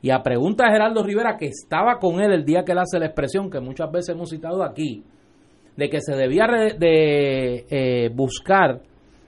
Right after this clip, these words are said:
una negociación donde se recortara en un treinta a un cuarenta por ciento de la deuda de Puerto Rico, digo, sobre eso yo no voy a hablar.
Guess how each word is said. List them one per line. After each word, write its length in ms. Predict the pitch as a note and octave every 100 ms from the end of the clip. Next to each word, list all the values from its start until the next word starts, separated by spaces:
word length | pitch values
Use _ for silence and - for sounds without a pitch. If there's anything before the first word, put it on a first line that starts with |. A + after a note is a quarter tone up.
| -
una 220 | D3+ G#3+
negociación 720 | G#3+ G3+ F#3+ F#3 D#3 G3 G#3+
donde 280 | G#3 E3+ D3+
se 560 | - D#3 C#3 C3+ B2+ - - - - - - -
recortara 720 | C#3 E3 D#3 D3 - F3+ G#3+
en 60 | G#3
un 180 | A3
treinta 340 | A3 A3 B3+ G#3
a 40 |
un 80 | G3
cuarenta 420 | G3+ G#3 A3 A3
por 160 | E3+ D#3
ciento 280 | G3+ G3+ F#3+
de 40 |
la 60 | D#3+
deuda 140 | F3+
de 100 | F#3
Puerto 240 | F#3 F3+ F#3+
Rico, 200 | G3+ F3+
digo, 200 | F3+ F3
sobre 300 | - C3 C#3+
eso 160 | D3+
yo 100 | C3 A#2+
no 80 |
voy 140 | A#2 G#2+
a 40 |
hablar. 180 | G2+ -